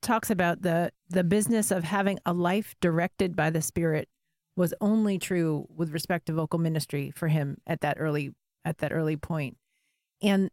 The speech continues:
that business of having your life directed by the Spirit is the business of discerning what is of the Spirit and what is of the world.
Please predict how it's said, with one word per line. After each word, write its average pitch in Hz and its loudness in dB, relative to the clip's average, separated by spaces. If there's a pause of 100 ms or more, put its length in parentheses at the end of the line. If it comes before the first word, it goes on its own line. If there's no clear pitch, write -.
(140)
that 190 -2
business 247 2
of 196 0
having 196 0
your 185 2
life 180 -2
directed 175 -2
by 170 0
the 165 0
Spirit 202 -2
is 180 -2
the 185 -2
business 180 -2
of 175 -2 (460)
discerning 196 0
what 156 -2
is 170 0
of 156 -4
the 165 -2
Spirit 170 0
and 175 0
what 170 2
is 180 0
of 170 0
the 185 0
world. 180 -2